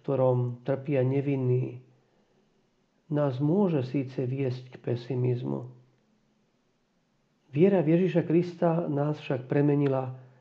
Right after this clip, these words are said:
na večných optimistov. Veď označenie kresťan pesimista by bolo protirečením samým sebe.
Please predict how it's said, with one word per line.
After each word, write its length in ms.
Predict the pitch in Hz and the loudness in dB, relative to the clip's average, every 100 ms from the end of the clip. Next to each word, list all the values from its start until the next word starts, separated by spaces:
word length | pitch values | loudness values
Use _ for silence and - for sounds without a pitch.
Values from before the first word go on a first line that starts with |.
| _ _ _ - | _ _ _ -2
na 160 | 139 127 | 2 2
večných 560 | 131 - 139 131 127 | 0 -2 -2 -2 -2
optimistov. 1040 | 139 127 - 127 127 123 - 135 135 156 - _ _ _ _ _ _ _ _ _ _ _ _ _ | -4 -4 -4 -2 -2 -4 -8 -6 -6 -8 -18 _ _ _ _ _ _ _ _ _ _ _ _ _
Veď 240 | 139 131 127 | -6 -4 0
označenie 960 | 180 185 175 175 160 151 143 127 - | 0 2 0 0 0 0 0 -2 -6
kresťan 720 | - 156 175 - 139 117 123 | -2 -2 -2 -4 -4 -4 -4
pesimista 880 | - 185 - 123 123 - 147 151 - - _ _ _ _ _ _ _ _ 156 | -4 -4 -4 -4 -4 -4 -2 -2 -4 -18 _ _ _ _ _ _ _ _ 0
by 100 | 165 | 2
bolo 240 | 151 147 123 | 2 0 0
protirečením 1120 | 143 147 151 131 127 135 127 127 123 123 - | -2 0 0 -2 -2 -2 0 2 0 -2 -8
samým 480 | - 127 117 120 120 - | -8 -6 -4 -6 -8 -8
sebe. 320 | 135 131 | -8 -6